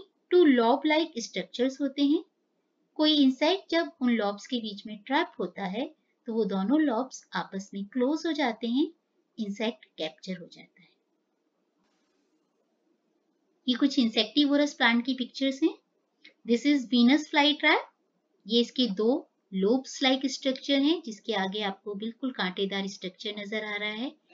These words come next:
close होने के लिए। This is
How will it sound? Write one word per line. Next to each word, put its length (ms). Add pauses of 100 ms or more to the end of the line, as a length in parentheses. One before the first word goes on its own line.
(140)
close 300
होने 220
के 140
लिए। 280 (1400)
This 200
is 200